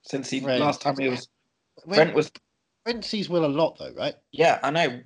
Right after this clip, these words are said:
Speaker 1: Brent,
Speaker 2: No, Brent
Speaker 1: Brent
Speaker 2: sees
Speaker 1: was
Speaker 2: a lot of Will, right?
Speaker 1: Oh, yeah. Brent was the last person Will saw before he went off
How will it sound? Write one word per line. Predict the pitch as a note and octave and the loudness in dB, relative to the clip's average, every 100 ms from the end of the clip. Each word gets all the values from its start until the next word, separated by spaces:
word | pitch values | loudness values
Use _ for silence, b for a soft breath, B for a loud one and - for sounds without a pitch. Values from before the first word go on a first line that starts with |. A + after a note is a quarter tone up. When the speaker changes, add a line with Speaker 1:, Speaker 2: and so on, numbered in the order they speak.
| _ - | _ 0
Speaker 1:
Brent, | D3+ F#3 | 4 4
Speaker 2:
No, | |
Brent | |
Speaker 1:
Brent | - F#3+ E3+ | 2 -2 -2
Speaker 2:
sees | F#3+ | -4
Speaker 1:
was | D#3+ | -2
Speaker 2:
a | |
lot | D#3+ E3 | 0 0
of | B2 | 0
Will, | D#3 A#2 | -2 -2
right? | F#2 B2+ C#3 _ _ _ _ - - | -2 -6 -6 _ _ _ _ -12 -4
Speaker 1:
Oh, | C3 D3 | -2 0
yeah. | D3 - - _ _ - | 0 -2 -6 _ _ -4
Brent | D#3 - | -4 -2
was | C#3+ | -2
the | C#3 | 0
last | C#3 - | 0 0
person | C3+ B2+ C3+ | -4 -4 -6
Will | B2 C3+ | -2 -2
saw | B2 C3+ D3+ | 0 0 0
before | D#3 - B2 | -2 -4 -4
he | |
went | A2+ A#2+ | -2 -2
off | B2 B2 | -6 -10